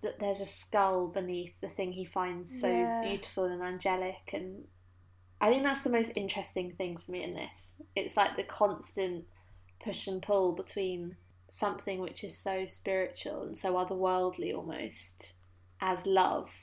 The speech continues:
Speaker 1: which is as, you know, as high
Speaker 2: Yeah.
Speaker 1: as a human can get, but it's so closely connected with the body, which is mortal and about death and sweat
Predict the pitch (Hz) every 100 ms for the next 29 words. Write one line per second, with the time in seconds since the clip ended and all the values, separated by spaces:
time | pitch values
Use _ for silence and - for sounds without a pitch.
0 | - 185 - 202 185 185 180 - 190 190
1 | 190 240 - 202 190 - - - 190 190
2 | 190 190 196 - - - - - - -
3 | - 240 226 220 208 190 196 214 202 190
4 | 180 - 175 190 - - - - - -
5 | - - - - - - - - - 196
6 | - 202 - - - 208 190 190 185 185
7 | 226 - - - - 196 185 185 - 185
8 | 180 - 185 - - 196 185 190 185 -
9 | 170 196 185 190 185 185 - 185 - 196
10 | 190 196 196 190 180 180 185 180 175 180
11 | 185 185 180 170 - 185 185 - - 185
12 | 175 175 175 - - - - - - -
13 | - - - - - - 196 190